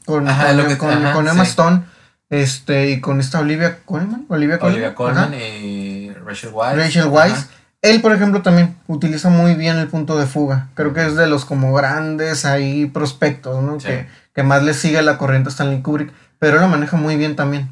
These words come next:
Speaker 1: Tiene muy, muy buen entendimiento de lo que es el punto de
Speaker 2: Ujú.
Speaker 1: fuga. Si vemos El sacrificio del ciervo sagrado,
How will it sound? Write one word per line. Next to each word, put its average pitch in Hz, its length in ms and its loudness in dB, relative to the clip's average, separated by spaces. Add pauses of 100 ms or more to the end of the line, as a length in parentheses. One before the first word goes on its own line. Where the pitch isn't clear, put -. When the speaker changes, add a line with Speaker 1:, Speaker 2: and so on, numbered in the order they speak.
Speaker 1:
Tiene 147 220 -2
muy, 165 560 2
muy 156 240 -2
buen 156 160 -2
entendimiento 139 680 -2
de 139 100 0
lo 131 120 0
que - 80 -8
es 131 80 -8
el 135 100 -6
punto 147 300 -4
de 135 80 -2
Speaker 2:
Ujú. 131 100 -2
Speaker 1:
fuga. 131 280 -6 (220)
Si - 180 0
vemos 165 380 4
El 151 100 0
sacrificio 143 540 -2
del 151 140 0
ciervo 151 260 0
sagrado, 156 540 4